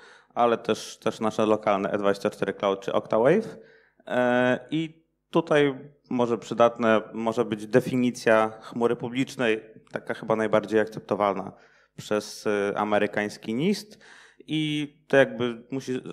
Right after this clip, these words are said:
ta chmura musi spełnić pięć takich warunków, żeby była uznana. E, to jest samoobsługa. Chodzi, że klient, który chce jakieś zasoby obliczeniowe, em,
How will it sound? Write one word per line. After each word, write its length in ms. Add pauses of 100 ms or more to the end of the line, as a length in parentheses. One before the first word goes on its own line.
(220)
ta 80
chmura 380
musi 300
spełnić 600 (100)
pięć 220
takich 520 (720)
warunków, 480
żeby 260
była 220
uznana. 560 (520)
E, 640
to 80
jest 140
samoobsługa. 840
Chodzi, 240
że 440 (640)
klient, 380
który 340
chce 260 (760)
jakieś 500
zasoby 500
obliczeniowe, 1040 (440)
em, 800